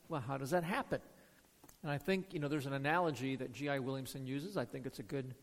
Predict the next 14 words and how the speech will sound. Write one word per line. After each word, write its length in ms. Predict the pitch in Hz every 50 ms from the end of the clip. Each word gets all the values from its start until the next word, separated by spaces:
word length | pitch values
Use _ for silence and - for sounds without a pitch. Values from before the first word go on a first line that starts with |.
| - - - _ _ -
analogy. 460 | 143 131 127 131 127 131 - 156 151
We'll 160 | 135 143 151
use 160 | 185 214 170 160
it. 60 | 147
Imagine 400 | 139 143 160 196 226 - 285 294
a 60 | 262
tree, 480 | - - - 170 147 143 165 240 247 - - - - - - - - - - _ _ _ _ _ _ _ _ _ _ _ _ _ _ 262 262
right? 320 | 180 135 143 165 202 - - - - - - - - _ _ _ _ _ _ _ _ _ _ _ _ _ _ _ - - - - - - - - - - - - - - - _ _ _ _ _ _ _ _ _ _ _ _ _ _ _ _ _ _ _ _ _ _ _ _ _ _ _ _ _ _ _ _ _ _ - - _ _ _ _ _ _ _ _ - _ _ - 247 208
Okay, 280 | 151 127 117 - - 135
it's 180 | 117 113 - -
a 60 | 135
palm 300 | - - 139 135 127 113
tree. 300 | - - 127 123 120 120
I, 120 | 117 110